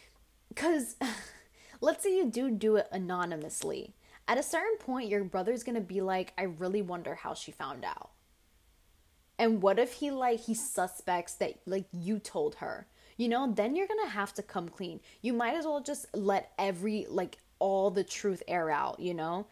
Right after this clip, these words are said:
That way you don't have to keep up with any lies. Uh, if you feel better doing it anonymously, then, hey, go for it. But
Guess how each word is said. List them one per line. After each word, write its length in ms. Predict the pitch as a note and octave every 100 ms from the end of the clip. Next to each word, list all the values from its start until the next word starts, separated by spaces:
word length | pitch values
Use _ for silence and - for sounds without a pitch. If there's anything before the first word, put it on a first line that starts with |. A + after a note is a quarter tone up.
| - _ _ _ _ _
That 220 | G#3 B3
way 120 | C4+
you 140 | C4+ A#3+
don't 120 | B3+
have 120 | B3+
to 80 | A#3+
keep 320 | - F3+ D#3+
up 140 | G#3+ G3+
with 160 | F#3
any 300 | - F#3+ F3+
lies. 680 | F3 C3 - - E2+ - - - - -
Uh, 120 | F3+
if 200 | - C4+
you 80 | E4
feel 220 | E4+ F4+
better 360 | C4+ G3+ F#3+ B3
doing 300 | G#3+ G#3 G#3+
it 120 | G#3+
anonymously, 720 | F3+ E3+ F3+ G#3+ A3+ - B3+
then, 300 | A#3+ G#3+ F3+ - _
hey, 300 | - F#3+ G3+
go 340 | E3 E3+ D3+ F#3
for 320 | - B3 C#4
it. 260 | D#4 F#3+ -
But 360 | F#3+ F3 -